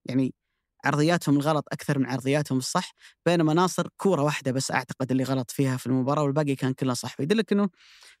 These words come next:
هو نازل، هو مركز، هو نازل والضغط عليه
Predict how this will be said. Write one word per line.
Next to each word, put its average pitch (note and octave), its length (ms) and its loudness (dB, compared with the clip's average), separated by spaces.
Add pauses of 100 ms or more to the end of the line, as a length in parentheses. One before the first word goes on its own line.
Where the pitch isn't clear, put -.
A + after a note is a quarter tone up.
هو D#3 60 4
نازل، F3 340 4
هو C#3+ 140 2
مركز، C#3 560 -4
هو C3 60 0
نازل C#3+ 400 2
والضغط C3 420 -4
عليه C3 360 0